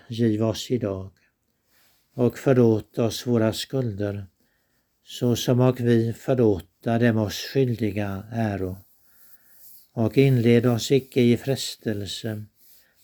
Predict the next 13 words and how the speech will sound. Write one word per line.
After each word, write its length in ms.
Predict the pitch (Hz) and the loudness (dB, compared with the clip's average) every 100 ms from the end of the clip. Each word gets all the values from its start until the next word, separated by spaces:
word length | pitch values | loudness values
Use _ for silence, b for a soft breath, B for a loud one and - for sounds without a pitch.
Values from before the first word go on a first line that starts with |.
| - | -4
utan 460 | 123 113 127 123 120 | 0 2 2 0 0
fräls 680 | - 123 101 92 87 - | 0 0 0 -4 -8 -6
oss 280 | 113 107 - | -2 -2 0
ifrån 420 | 113 104 113 107 | 0 0 -4 -2
ondo. 480 | 117 117 101 104 107 - _ _ b b b b b b _ _ | -2 -2 -4 -6 -8 -12 _ _ b b b b b b _ _
Ty 180 | 120 110 | 0 4
riket 560 | 120 135 127 - 120 - | 6 6 4 -2 -2 0
är 160 | 127 | -2
ditt 680 | 117 110 107 _ _ _ _ | 0 -2 -2 _ _ _ _
och 240 | 127 123 123 | -2 -2 -2
makten 920 | 113 95 - - _ _ 117 107 107 | -4 -4 -12 -20 _ _ -6 -4 0
och 220 | 110 - | 0 0
härligheten 1160 | 123 131 104 98 - 107 98 - - 107 104 | 2 2 2 -2 -6 -8 -8 -10 -14 -14 -12